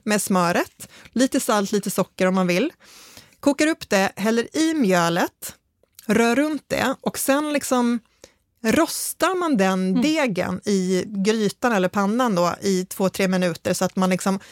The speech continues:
Speaker 1: utvecklar, eh, glutentrådarna i det,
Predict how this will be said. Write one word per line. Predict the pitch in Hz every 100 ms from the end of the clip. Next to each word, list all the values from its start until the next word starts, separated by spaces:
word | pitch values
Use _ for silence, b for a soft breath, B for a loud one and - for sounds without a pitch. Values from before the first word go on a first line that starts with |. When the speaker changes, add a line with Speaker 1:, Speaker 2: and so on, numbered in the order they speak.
| B B B B 508
Speaker 1:
utvecklar, | 240 202 - 202 - - 208 196 185 180
eh, | 180 180 180 185
glutentrådarna | 196 214 226 175 196 190 277 294 285 285 269
i | 254
det, | 196 190 196